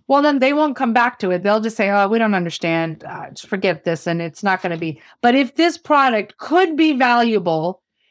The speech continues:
or effective for that particular patient, then it's important for us. It's not about, "Oh, you have to use the G S K product or the Teva product or the Janssen product." Is this product,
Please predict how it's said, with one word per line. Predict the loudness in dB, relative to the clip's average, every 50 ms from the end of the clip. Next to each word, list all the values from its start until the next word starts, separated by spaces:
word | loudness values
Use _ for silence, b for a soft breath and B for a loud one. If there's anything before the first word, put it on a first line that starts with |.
| _ _ _
or | 2 2 4 4
effective | 2 0 0 0 0 0 -2 -4 -4 -4 0
for | -2 -2 -2
that | 0 0 2 2 2 0 -2 -4
particular | -8 -4 -2 -2 -2 0 0 0 0 0
patient, | 0 -2 -2 -2 -2 -2 -4 -4 0
then | 0 0 0
it's | -2 -4 -4
important | -6 -6 -2 0 0 0 0 -2 -6 -8
for | -10 -10 -10
us. | -10 -10 -10
It's | -12 -10 -2 0
not | 2 2 2
about, | 2 2 2 2 2 2
"Oh, | 0 0 0
you | 0 -2 -2
have | -2 -2 -2 -2 -4
to | -6
use | -4 -2 0 0 0 -2 -2
the | -4 -4
G | -2 0 0 0
S | 0 -2
K | -2 -2 -2 -2
product | 0 0 2 2 2 2 0 -2 -4
or | -2
the | -2 -2 -4
Teva | -2 0 0 0 0 0 -4 0
product | 0 0 2 2 0 0
or | -2
the | -2 -2 0 0 0
Janssen | 0 0 0 -2 -4 -6 -8 -6
product." | -2 0 0 2 2 0 -4 -6 _ _ _ _ _ _ _ _ _ _ _ _
Is | 0 0 2 2 0 -2 -2
this | 0 2 2 2 0 -4
product, | _ -8 -2 2 2 4 4 2 2 0 -2 -2 -2 -4 -4 _